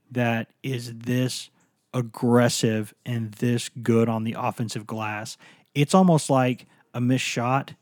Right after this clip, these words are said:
can be their best offense because those, I mean, Bigby Williams, Naz Reid, you know, Emmett Williams off the bench, those guys, they're big, they're strong, they're athletic, and they are going for the glass like their life depends on it.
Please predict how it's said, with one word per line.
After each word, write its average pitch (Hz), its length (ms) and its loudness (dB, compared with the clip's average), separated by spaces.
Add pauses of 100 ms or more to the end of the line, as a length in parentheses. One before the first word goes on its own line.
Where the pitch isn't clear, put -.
can 120 180 -4
be 120 100 2
their 113 180 0
best 120 420 -2
offense 110 680 -6 (400)
because 117 640 0 (420)
those, 135 340 4
I 127 60 -4
mean, 123 220 0
Bigby 127 320 -2
Williams, 131 640 4
Naz 123 340 0
Reid, 131 540 2 (360)
you 120 120 -4
know, 113 100 0
Emmett 123 220 0
Williams 131 240 2
off 120 100 2
the - 80 -4
bench, 131 300 2
those 151 180 2
guys, 127 440 0
they're 117 200 -12
big, 131 480 0
they're 110 140 -4
strong, 127 680 0
they're 110 140 -4
athletic, 127 640 -2 (260)
and 113 160 -6
they 131 220 2
are 123 180 -4
going 123 300 0
for 127 120 -4
the 117 100 -6
glass 120 460 -2
like 107 200 -8
their 120 140 -2
life 113 320 -6
depends 113 520 -4
on 101 220 -10
it. - 160 -18